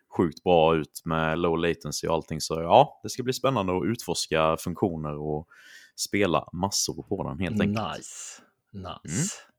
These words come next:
Speaker 2: Ja.
Speaker 1: Hur har du
Speaker 2: Fan
Speaker 1: haft
Speaker 2: vad
Speaker 1: det då?
Speaker 2: gött.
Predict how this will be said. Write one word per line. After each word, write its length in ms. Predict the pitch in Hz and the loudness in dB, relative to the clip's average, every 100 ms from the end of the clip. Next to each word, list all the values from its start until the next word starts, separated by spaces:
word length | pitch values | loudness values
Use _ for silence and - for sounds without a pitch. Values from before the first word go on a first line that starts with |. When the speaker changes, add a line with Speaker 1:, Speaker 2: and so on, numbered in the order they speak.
| _ _ _ _ | _ _ _ _
Speaker 2:
Ja. 300 | 80 92 139 - - _ _ _ _ - | -6 0 0 -2 -14 _ _ _ _ 6
Speaker 1:
Hur 80 | |
har 100 | 120 | 8
du 80 | 117 | 10
Speaker 2:
Fan 80 | 92 | 10
Speaker 1:
haft 120 | 139 | 10
Speaker 2:
vad 100 | 208 | 10
Speaker 1:
det 40 | - | 6
då? 60 | |
Speaker 2:
gött. 260 | 78 - | 2 -6